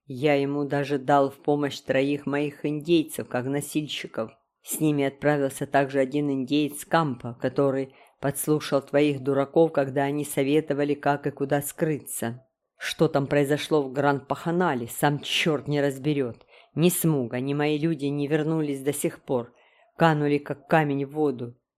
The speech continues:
Их, вероятно, убили дикие кампы, которые ненавидят белых, или, может быть, взяли их в плен и обратили в рабство.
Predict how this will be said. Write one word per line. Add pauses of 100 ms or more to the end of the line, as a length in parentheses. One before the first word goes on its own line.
(120)
Их,
вероятно,
убили
дикие
кампы,
которые (360)
ненавидят
белых, (360)
или,
может
быть,
взяли
их
в
плен (160)
и
обратили
в
рабство.